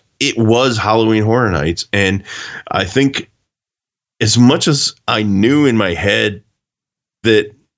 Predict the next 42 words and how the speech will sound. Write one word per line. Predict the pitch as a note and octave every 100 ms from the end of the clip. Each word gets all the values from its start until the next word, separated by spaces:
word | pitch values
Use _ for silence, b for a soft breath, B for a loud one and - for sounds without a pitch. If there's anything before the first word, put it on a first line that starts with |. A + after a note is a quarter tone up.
| _ _ _ _ -
Rob | G2 G2 A2 G2+
Zombie | G2+ G2+ G2+ G2+
was | E2 F2+ G#2 G#2 G2 -
a |
horror | - - G#2 A2 A2
guy | G2 F#2+ G#2
and | G#2+ E2 F#2
a, | E2+ E2 D#2+ -
you | F#2
know, | E2+ E2+ D2+
a | D#2+ D#2+ -
Halloween | G2 G#2+ G2+ A2+ G#2+
dude, | G#2+ A2 A2+ B B B B
it | - G2
didn't | D#3 E3+ -
really | A#2 D#3+ B2
cement | - G2 G2 G2 G#2+ A2 - -
into | G#2+ A#2 B2
my | A#2 G#2+
brain | F#2+ G#2+ A#2+ G#2+
until | F2+ G2 A2 A2
this | A2 A2
event | G#2 F#2 A2+ -
where | F#2 F2+ F2+ B B B
we | G#2 G#2+
got | F#2+ D2
House | A2 C3
of | A2+
a | A#2
Thousand | A2+ A2 F#2+
Corpses | F2+ A#2+ A#2+ - G2+ G#2+ -
and | F#2+
this | E2+ A#2+ A2 - B B
that | -
were | G2 E2+
both | B2 A#2 G#2+ -
executed | B2 - F#2+ A#2 F#2 D#2+
perfectly, | - D3 C#3 A2 F#2+ F#2+ F#2 B B -
that | A#2+
it | G#2+
was | G2+
like, | G#2 F#2+